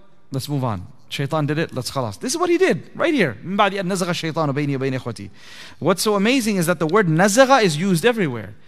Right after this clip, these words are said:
It's that injection that shaitan comes and puts between us and the people who are around us. <sighs> Subhanallah. There's one hadith of, of, of Imam Bukhari narrates in Al, Al-Kitab Al-Adab Al-Mufrad, in which he says that,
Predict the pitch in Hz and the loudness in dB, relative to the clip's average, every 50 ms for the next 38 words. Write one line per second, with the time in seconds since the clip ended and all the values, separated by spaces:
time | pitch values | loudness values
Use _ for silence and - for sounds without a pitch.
0 | - - - 127 135 - - 196 190 156 - 180 160 143 135 214 214 - - - | -20 -10 -8 -6 -4 -2 0 0 0 0 0 -2 -2 2 2 2 2 2 -2 -2
1 | 165 139 127 143 135 - 165 156 151 170 156 143 - 160 156 151 147 147 - 135 | -2 -2 -2 -4 -4 -4 -6 -4 -2 -2 -2 -2 -2 -2 -2 -2 -2 -4 -6 -8
2 | - - 165 - - 127 120 143 139 127 135 143 139 - - - - - - - | -6 -6 -6 -6 -6 -8 -6 -4 -6 -4 -4 -4 -4 -6 -8 -10 -12 -18 -20 -20
3 | - - - - - - - - - - - - - - - - - - - - | -20 -20 -20 -20 -20 -20 -20 -20 -20 -20 -20 -20 -20 -20 -20 -20 -20 -20 -18 -18
4 | - - - - - - 120 123 120 113 104 113 113 - - 139 131 135 117 127 | -18 -18 -18 -12 -8 -4 -4 -2 -2 -2 -2 -4 -6 -4 -4 -4 -4 -2 -2 0
5 | 131 139 143 160 175 156 131 113 101 - - - - - - - - - - - | 0 0 2 2 2 2 2 0 -2 -6 -10 -12 -14 -18 -20 -20 -20 -20 -20 -20
6 | - - - - - - - - - - - - - - - - - - - - | -20 -20 -20 -20 -20 -20 -20 -20 -20 -20 -20 -20 -20 -20 -20 -16 -14 -12 -12 -12
7 | - - - - 120 113 131 135 127 120 113 117 117 127 147 147 135 180 190 185 | -8 -8 -8 -8 -6 -4 -4 -2 -2 -2 -2 -2 0 0 0 0 2 0 0 0
8 | 165 135 151 156 185 190 175 185 156 127 123 - 139 139 120 123 - 135 139 131 | 0 0 0 0 0 -2 -2 -2 -4 -4 -6 -6 -6 -6 -6 -6 -6 -4 -4 -4
9 | 123 135 139 123 - - 120 127 139 139 139 131 135 - 156 165 170 170 151 139 | -4 -4 -6 -6 -8 -10 -6 -2 -2 -2 0 -2 -2 0 0 2 2 2 2 2
10 | 143 151 160 151 - 151 135 131 120 135 139 139 143 151 143 127 - 151 143 160 | 0 0 0 -2 -4 -6 -6 -4 -4 -4 -4 -2 -2 -2 -4 -4 -6 -4 -4 -2
11 | 156 139 - 143 143 131 160 151 147 139 147 135 147 196 - - 196 240 247 190 | -4 -2 -4 -8 -6 -6 -4 -4 -2 0 0 0 0 -2 2 4 4 4 4 2
12 | - - - - - - - - - - - - 143 139 135 143 131 - 143 135 | -2 -12 -20 -20 -20 -20 -20 -20 -20 -20 -10 -4 -2 0 0 0 0 -2 -4 -4
13 | 127 - 139 131 131 127 110 101 101 117 110 110 113 110 - - | -4 -2 -2 -2 -2 -4 -4 -6 -4 -4 -4 -4 -4 -8 -10 -16